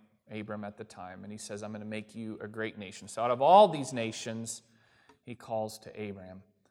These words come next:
And so we know the rest of the story of, of Genesis, this amazing people, this amazing tribe. They go to Egypt,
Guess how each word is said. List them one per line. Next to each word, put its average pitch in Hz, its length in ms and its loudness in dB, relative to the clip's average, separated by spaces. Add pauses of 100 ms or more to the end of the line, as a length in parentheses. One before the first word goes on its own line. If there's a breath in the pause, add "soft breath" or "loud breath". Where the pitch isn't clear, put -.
(260)
And 143 100 -6
so 165 140 2
we 170 100 4
know 175 140 6
the 160 80 8
rest 160 260 8
of 170 60 0
the 156 60 2
story 165 500 8
of, 143 220 4
of 135 160 -4
Genesis, 147 500 -2
this 135 240 -8
amazing 135 460 -4
people, 175 680 -2 (380 soft breath)
this - 100 -18
amazing 135 360 -4
tribe. 139 560 4
They 107 100 -4
go 101 180 -6
to 101 180 -8
Egypt, 156 760 4